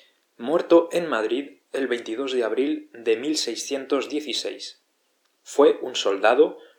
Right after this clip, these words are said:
novelista, poeta y dramaturgo español. Es considerado la máxima figura de la literatura española.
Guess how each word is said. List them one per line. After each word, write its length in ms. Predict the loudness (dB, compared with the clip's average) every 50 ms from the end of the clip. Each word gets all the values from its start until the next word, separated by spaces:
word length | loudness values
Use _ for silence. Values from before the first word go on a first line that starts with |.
| _ -12
novelista, 960 | -8 -6 -2 2 4 2 2 2 -2 -4 -4 -2 -2 -2 -2 -4 -10 -10 _
poeta 580 | 2 2 4 2 2 0 -2 -2 -2 -4 -4 -4
y 100 | -2 0
dramaturgo 600 | 0 0 0 0 -4 -6 -4 -4 -2 0 0 0
español. 480 | 0 0 -2 -2 -4 -6 -10 -14 -16 _ _ _ _ _ _ _ _ _ _ _ _ _ _ _ _ _ _ _
Es 160 | 0 2 2
considerado 760 | 4 2 2 2 4 6 6 8 8 8 6 6 6 4 2 0
la 120 | -2 -4 -2
máxima 480 | -2 -2 -2 -2 -2 -4 -4 -6 -8
figura 560 | -6 -6 -6 -2 0 2 4 6 4 4 4 0
de 160 | -2 -2 0
la 100 | 2 2
literatura 540 | 2 2 2 2 2 2 2 0 0 0 0
española. 540 | -2 -2 -4 -4 -4 -6 -8 -10 -10 -12